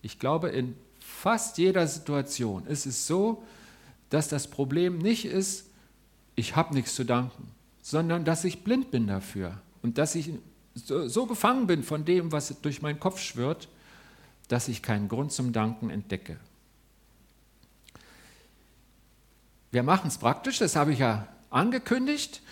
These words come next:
Jetzt dürft ihr einem anderen Menschen danken. Ihr könnt euch schon jemanden vornehmen, den ihr heute Nachmittag noch seht oder morgen früh wieder, wenn der Alltag in der Woche beginnt. Das ist auch nicht schlecht. Und außerdem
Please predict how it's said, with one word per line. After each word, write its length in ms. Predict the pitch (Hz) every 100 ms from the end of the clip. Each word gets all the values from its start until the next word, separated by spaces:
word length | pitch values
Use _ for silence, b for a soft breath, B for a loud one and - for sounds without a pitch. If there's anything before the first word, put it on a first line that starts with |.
| B B B B
Jetzt 360 | - 220 - -
dürft 240 | 214 233
ihr 100 | 196
einem 200 | 127 131 -
anderen 460 | 233 269 277 269 240
Menschen 500 | 180 208 - 202 190
danken. 600 | - 151 - 92 78 95 - _ _ _ b b b b
Ihr 80 | 120
könnt 260 | - 156
euch 140 | 127 -
schon 140 | 120
jemanden 280 | 113 110 113
vornehmen, 360 | 165 165 156
den 140 | 117 113
ihr 120 | 104
heute 160 | 98 98
Nachmittag 420 | 131 208 202 185
noch 120 | 190
seht 260 | 190 226 220
oder 180 | 226
morgen 280 | 214 120 123
früh 320 | 117 - 196
wieder, 320 | 202 247 262 147
wenn 160 | 120
der 240 | 104 92 -
Alltag 300 | 185 220 208
in 60 |
der 120 | 202
Woche 200 | 190 190
beginnt. 560 | 196 190 202 247 277 - - B B B B
Das 180 | 123
ist 160 | 123 110
auch 200 | 127 196
nicht 200 | 233 226
schlecht. 520 | 196 226 269 - - - b b b b b _
Und 460 | 147 175 180 180 127 -
außerdem 840 | 131 226 226 247 233 269 277